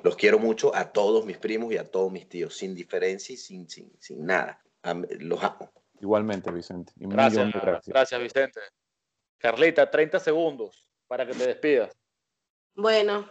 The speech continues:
Speaker 4: este, otra vez agradecerles. Me encantó hablar con ustedes y retomar el contacto. Y bueno, yo también mandar saludos a todos. Ojalá nos podamos reunir todos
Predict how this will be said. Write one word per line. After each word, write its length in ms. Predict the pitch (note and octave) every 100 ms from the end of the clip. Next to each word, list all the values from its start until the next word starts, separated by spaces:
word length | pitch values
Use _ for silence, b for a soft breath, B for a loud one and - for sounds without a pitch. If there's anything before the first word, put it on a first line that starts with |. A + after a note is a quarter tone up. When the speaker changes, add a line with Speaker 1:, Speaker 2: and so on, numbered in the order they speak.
| G3+
Speaker 4:
este, 340 | G3 F#3 A3 G#3
otra 200 | G#3+ A3+
vez 120 | B3+
agradecerles. 720 | C4 A#3 G3 A3+ A#3 D#4 D#4+ - _ - - G3+
Me 180 | G3+
encantó 460 | G3+ G#3 G3 G3+ G#3
hablar 260 | A3 A#3 A#3+
con 140 | C4
ustedes 440 | A3+ - A#3 C#4
y 200 | C#4 A3+ G3 F#3 F3
retomar 360 | F#3 F#3 F#3
el 80 | G3+
contacto. 600 | A3 G#3+ G#3 A3 - F4 - _ _ _ _ _ _ _
Y 100 | -
bueno, 220 | A#3+ C4 G#3
yo 140 | F#3+
también 500 | G#3 A3+ A#3 B3 G#3+
mandar 240 | F#3+ F#3
saludos 420 | - G#3+ G#3+ A3 A#3+
a 100 | G3+
todos. 420 | G#3+ A3+ B3 B3+ _ _ _ _ _ _
Ojalá 320 | G3 G#3+ G#3
nos 100 | A#3
podamos 300 | B3+ G3+ G#3
reunir 360 | B3 G#3+ G3 F#3+
todos 460 | A#3 A#3 B3 B3